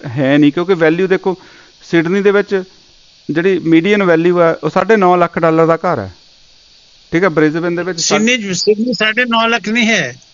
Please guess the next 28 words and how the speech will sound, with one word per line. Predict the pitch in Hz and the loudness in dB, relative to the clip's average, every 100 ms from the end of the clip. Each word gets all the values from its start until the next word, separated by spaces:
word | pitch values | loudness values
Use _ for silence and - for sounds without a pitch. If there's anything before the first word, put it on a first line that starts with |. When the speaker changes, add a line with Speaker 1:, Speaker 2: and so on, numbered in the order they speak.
| _ _ - | _ _ -10
Speaker 2:
ਸਿਡਨੀ | - 190 202 240 | -4 -2 -2 -4
'ਚ | 208 | -2
ਵਨ | 190 196 | -4 -4
ਪੁਆਇੰਟ | 180 220 190 | -2 -2 -2
ਥ੍ਰੀ | 180 190 196 | -2 0 2
ਆ, | 151 151 | 0 -2
ਵਨ | 180 180 | -2 -2
ਪੁਆਇੰਟ | 190 185 | -2 -4
ਫਾਈਵ | 175 160 175 | -4 -2 0
ਆ, | 165 240 | 0 0
Speaker 1:
ਨਹੀਂ, | 277 | 0
ਨਹੀਂ, | 254 | -2
ਮੀ-, | 175 180 | -2 -2
Speaker 2:
ਮੀਡੀਅਨ | 165 185 | 0 0
Speaker 1:
ਨਹੀਂ, | 170 | -2
Speaker 2:
ਪ੍ਰਾਈਸ। | 156 131 - - | -2 -2 -2 -4
Speaker 1:
ਨਹੀਂ, | 185 | -4
ਨਹੀਂ, | 190 | -4
ਨਹੀਂ, | 202 208 | -4 -2
ਨਹੀਂ, | 190 160 - - - | -4 -6 -10 -12 -4
ਮੀਡੀਅਨ | 160 170 196 185 | -4 -2 -6 -6
ਪ੍ਰ-, | - 156 | -4 -4
ਅ, | 156 _ - _ _ _ - | -6 _ -20 _ _ _ -4
ਮਤਲਬ | 165 180 185 - _ _ | -2 -2 -6 -12 _ _
ਐਵਰੇਜ | 180 185 202 196 | 0 2 0 0
ਇੱਦਾਂ | 202 156 151 151 | -2 -4 -4 -4
ਆ, | 135 214 127 - _ _ _ _ _ - | -6 -8 -12 -16 _ _ _ _ _ -12
ਮਤਲਬ | 135 135 | -6 -6